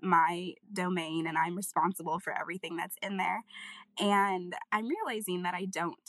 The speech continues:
have to take that on myself, that I, my husband is more than competent and always willing to help if I let him.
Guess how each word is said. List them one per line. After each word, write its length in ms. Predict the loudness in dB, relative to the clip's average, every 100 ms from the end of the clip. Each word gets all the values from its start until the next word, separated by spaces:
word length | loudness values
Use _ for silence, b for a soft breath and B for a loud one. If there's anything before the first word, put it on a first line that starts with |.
| -6
have 220 | -2 -4 -6 -8
to 440 | -4 -4 -6 -8 _ _ _ _ _
take 320 | -4 -2 2
that 160 | 6 8
on 200 | 8 8
myself, 520 | 6 -4 -4 -4 -4 -2
that 260 | 2 4 2 0
I, 380 | 2 2 -2 -6
my 200 | 2 2
husband 440 | 2 -2 -2 -4 -4
is 160 | -6 -8 -2
more 280 | 2 2
than 160 | 2 -2
competent 600 | 0 0 0 -4 -6 -2
and 300 | 0 2 0 -4 4 8
always 400 | 8 8 2 2
willing 420 | 0 2 2 0
to 100 | 0
help 340 | 2 2 0
if 100 | -2
I 140 | -2 -2
let 240 | 2 2
him. 320 | 2 4 4